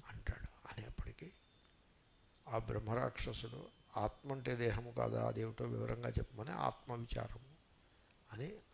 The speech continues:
ఆయన కూడా ఆత్మవిచారం చేత బ్రహ్మరాక్షస జన్మ నుండి విముక్తి పొందినాడు అని కథ. కాబట్టి ఈక్షాంచక్రే. దీనికోసం ప్రజాపతే కానక్కర్లా. శంకరులు ఎలా మాట్లాడతారో చూడండి. అస్మదాదివదేవ. మీకు పౌరాణికుడు ఏమని చెప్తాడు?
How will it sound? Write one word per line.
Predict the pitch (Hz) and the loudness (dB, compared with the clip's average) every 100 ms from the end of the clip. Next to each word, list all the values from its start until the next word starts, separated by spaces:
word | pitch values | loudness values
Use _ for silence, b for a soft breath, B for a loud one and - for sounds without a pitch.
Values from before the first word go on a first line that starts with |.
| - | 2
ఆయన | 113 | 2
కూడా | 131 127 143 | 2 6 10
ఆత్మవిచారం | 151 127 - 139 127 117 120 110 | 12 10 8 0 2 4 4 2
చేత | 110 123 | 0 0
బ్రహ్మరాక్షస | 160 135 120 123 127 127 - | 2 2 4 8 8 6 2
జన్మ | 117 110 113 113 | 0 0 0 -2
నుండి | 110 113 147 | -4 -4 -2
విముక్తి | 180 120 127 - 135 | 0 0 -2 -4 -4
పొందినాడు | 127 113 110 113 104 104 151 | -2 -4 -4 -4 -4 0 0
అని | 208 | 0
కథ. | 214 120 151 170 - - - B B B B B - | 6 12 12 12 8 -12 -14 B B B B B -2
కాబట్టి | 139 170 135 131 131 - | 2 6 8 8 6 6
ఈక్షాంచక్రే. | 135 139 - 123 120 123 113 - 101 104 104 107 - B B B - | 6 10 12 12 12 6 -2 -2 -2 -2 -2 -8 -14 B B B 4
దీనికోసం | 143 156 139 175 | 8 12 12 12
ప్రజాపతే | 135 135 156 151 165 | 12 12 12 12 12
కానక్కర్లా. | 156 151 151 - 127 127 | 12 12 8 6 6 6
శంకరులు | - - - 123 127 | 6 4 0 2 4
ఎలా | 120 | 6
మాట్లాడతారో | 120 120 - 127 127 131 131 | 4 2 0 0 0 2 2
చూడండి. | 120 120 117 110 120 | 0 -2 -4 -8 -4
అస్మదాదివదేవ. | 135 - 135 135 131 123 123 139 139 120 110 104 - - - - B B B B | 8 10 10 8 8 8 4 0 0 0 -2 -4 -6 -6 -8 -16 B B B B
మీకు | 147 | 0
పౌరాణికుడు | 139 131 143 165 165 165 156 | 6 8 12 12 10 8 10
ఏమని | 151 156 151 | 10 8 2
చెప్తాడు? | 147 - 147 156 | 2 4 4 4